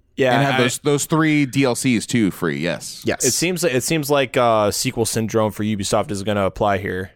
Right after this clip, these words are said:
Speaker 1: You know what I mean? Like, it seems like they're just taking everything about the original and actually making it good. <laughs>
Speaker 3: Yep. Yeah, that's
Speaker 2: I
Speaker 3: and,
Speaker 2: mean, the
Speaker 3: and
Speaker 2: original had its parts.
Speaker 3: Yeah, and what I'm interested in is, like, in the post game, like, talkies, they said, uh, yeah, this is gonna be, like, we're revamping the Dark Zone, like,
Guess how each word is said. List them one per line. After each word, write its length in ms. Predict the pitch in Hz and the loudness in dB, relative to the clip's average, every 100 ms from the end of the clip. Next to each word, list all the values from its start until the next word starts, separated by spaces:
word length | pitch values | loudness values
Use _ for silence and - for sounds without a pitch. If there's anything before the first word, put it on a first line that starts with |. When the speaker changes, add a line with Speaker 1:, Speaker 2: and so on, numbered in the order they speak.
| - | -8
Speaker 1:
You 120 | 120 | -2
know 80 | 123 | 0
what 80 | 127 | 2
I 60 | |
mean? 180 | 123 120 | 0 0
Like, 140 | 110 | 0
it 100 | 110 | -2
seems 240 | - 123 117 | -2 -2 0
like 220 | 113 101 | -2 0
they're 100 | 110 | -2
just 160 | 104 - | -2 -2
taking 300 | 110 107 98 | -2 0 0
everything 280 | 101 101 | 0 -2
about 180 | 101 98 | 0 0
the 60 | 95 | 0
original 340 | 92 95 98 | -2 -2 -2
and 100 | 98 | -2
actually 220 | 101 - 104 | -2 -4 -2
making 260 | 104 - | -2 -2
it 160 | 98 85 | -6 -2
good. 240 | 98 110 - - - - - - | -2 -2 -6 -20 -20 -20 -10 -4
<laughs> 180 | 127 | 0
Speaker 3:
Yep. 140 | 117 110 - - - - | 0 -2 -8 -20 -14 -2
Yeah, 260 | 120 113 107 | 0 2 0
that's 200 | 117 - | -2 0
Speaker 2:
I 60 | |
Speaker 3:
and, 80 | 240 | 2
Speaker 2:
mean, 160 | 262 254 | 4 4
the 60 | |
Speaker 3:
and 80 | 247 | 2
Speaker 2:
original 260 | 277 247 247 | 2 0 2
had 220 | 208 180 | 2 2
its 80 | 170 | 0
parts. 560 | - 107 80 - - - _ _ _ - _ _ - | -2 -2 -4 -12 -18 -20 _ _ _ -20 _ _ -8
Speaker 3:
Yeah, 240 | 180 170 147 | -2 0 2
and 100 | 175 | 0
what 120 | 196 | 0
I'm 100 | 220 | 0
interested 380 | 226 262 - 180 | 0 0 2 2
in 100 | 160 | 2
is, 100 | 143 | 0
like, 200 | 143 143 | 2 2
in 80 | 143 | -2
the 80 | 127 | 0
post 500 | 160 170 - - 156 | 2 2 0 -6 -4
game, 380 | 139 131 123 | -2 0 -2
like, 240 | 117 113 - - | -2 -2 -4 -4
talkies, 600 | 147 120 123 107 101 - - - - - - | 0 0 0 -2 -2 -8 -16 -20 -20 -10 -2
they 80 | 123 | 0
said, 360 | - 135 127 | 2 2 2
uh, 280 | 117 107 98 - _ _ | 2 0 -2 -8 _ _
yeah, 200 | 135 117 | 0 2
this 80 | 123 | 0
is 100 | 135 | 0
gonna 200 | 156 135 | 0 2
be, 240 | 135 131 | 2 2
like, 260 | 120 127 127 | 2 0 0
we're 160 | 127 143 | 0 0
revamping 580 | 127 143 131 131 131 123 | 4 2 2 -2 -2 -2
the 60 | |
Dark 260 | 107 117 117 | -2 -4 -2
Zone, 300 | - 117 110 | -2 -2 -4
like, 280 | 101 98 | -6 -8